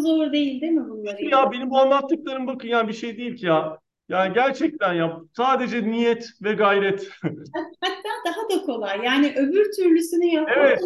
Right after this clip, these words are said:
Speaker 1: hayatımızı daha sıkıcı hale getiriyor. Hem de
Speaker 2: Hayır,
Speaker 1: daha
Speaker 2: biz böyle yapacağımıza şöyle dolandırıp buradan böyle tutmaya çalışıyoruz. Ya basit bir iştir ya. Öğrenme öyle gözümüzde büyütülecek bir şey. Biz ekstra zorlaştırıyoruz.
Speaker 1: Peki Abdülkadir Bey, e, şimdi yirmi dört,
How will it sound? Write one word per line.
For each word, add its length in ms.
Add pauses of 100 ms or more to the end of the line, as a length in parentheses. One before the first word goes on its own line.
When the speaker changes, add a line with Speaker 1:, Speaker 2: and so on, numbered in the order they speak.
(140)
Speaker 1:
hayatımızı 600
daha 220
sıkıcı 360
hale 260
getiriyor. 380
Hem 160
de 40
Speaker 2:
Hayır, 180
Speaker 1:
daha 100
Speaker 2:
biz 180
böyle 220
yapacağımıza 680
şöyle 840
dolandırıp 480 (160)
buradan 240
böyle 280
tutmaya 440
çalışıyoruz. 400
Ya 320
basit 440
bir 140
iştir 340
ya. 160
Öğrenme 760 (120)
öyle 320
gözümüzde 560
büyütülecek 500
bir 60
şey. 160
Biz 180
ekstra 360
zorlaştırıyoruz. 840 (680)
Speaker 1:
Peki 260
Abdülkadir 580
Bey, 440
e, 40
şimdi 200
yirmi 260
dört, 200